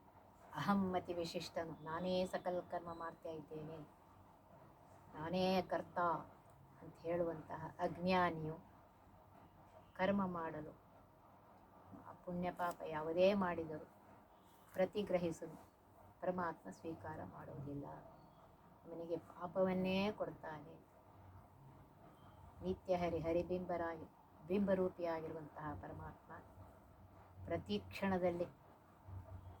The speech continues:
ಅವನ ವಿಸ್ಮರಣ ರೂಪ ಪಾಪ ಒಂದು, ತಾನ್ ಒಂದು, ನಾನೇ ಮಾಡುತ್ತೇನೆ ಅಹಂಕಾರ ಒಂದು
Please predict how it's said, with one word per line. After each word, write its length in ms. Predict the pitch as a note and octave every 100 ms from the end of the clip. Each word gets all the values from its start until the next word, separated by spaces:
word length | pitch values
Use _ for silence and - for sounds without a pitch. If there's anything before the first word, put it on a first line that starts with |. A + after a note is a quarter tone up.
| -
ಅವನ 240 | F3 F3+ F3
ವಿಸ್ಮರಣ 540 | E3 F#3 - F#3+ F#3 E3+
ರೂಪ 260 | E3+ F3
ಪಾಪ 380 | E3+ - E3 F3+
ಒಂದು, 320 | F3 E3+ E3
ತಾನ್ 600 | D#3+ E3 D#3+ F3 - - E3
ಒಂದು, 320 | D#3+ D3+ D#3 - - - - - - -
ನಾನೇ 340 | D3+ E3+ F#3+
ಮಾಡುತ್ತೇನೆ 680 | F#3 F3 F3 F3 - E3 E3
ಅಹಂಕಾರ 640 | D#3+ D3 F3 F3 - E3+ E3
ಒಂದು 460 | D#3 D3 C#3+ D3+